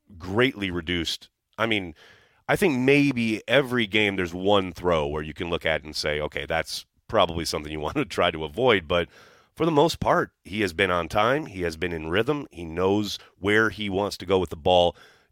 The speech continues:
given what's presented at the line of scrimmage, in a way that, yeah, wasn't happening earlier in the season. Uh, you talk about quick development. I expected him to improve throughout the season. We've heard general manager Brian Gutekunst talk a lot about, "Oh, he just needs to play,"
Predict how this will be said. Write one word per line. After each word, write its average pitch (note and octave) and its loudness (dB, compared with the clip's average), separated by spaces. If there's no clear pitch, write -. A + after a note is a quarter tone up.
given G#2+ 2
what's G2 2
presented F#2 0
at F#2 2
the E2 -4
line E2+ -2
of D2+ -6
scrimmage, A2 -4
in C3 4
a D3+ 8
way D#3 6
that, C#3+ -2
yeah, A#2 -8
wasn't C3+ 0
happening A2+ -4
earlier A2 0
in F#2 -2
the E2 -6
season. D#2 -8
Uh, D#2+ -10
you G#2 -8
talk G3+ -4
about F2 -2
quick - -6
development. D#2+ -2
I G#3+ 4
expected D#3+ 0
him G#2+ -2
to G#2+ -4
improve F2 -2
throughout G2 2
the D#2+ -10
season. D2+ -6
We've G2+ -2
heard G#2 2
general G#2 2
manager F#2+ 0
Brian F2 2
Gutekunst G#2 -4
talk D#2+ -4
a E2 -10
lot G2 2
about, E2+ -2
"Oh, F2+ -10
he E2 -14
just D2 -12
needs D#2 -12
to D#2 -18
play," - -8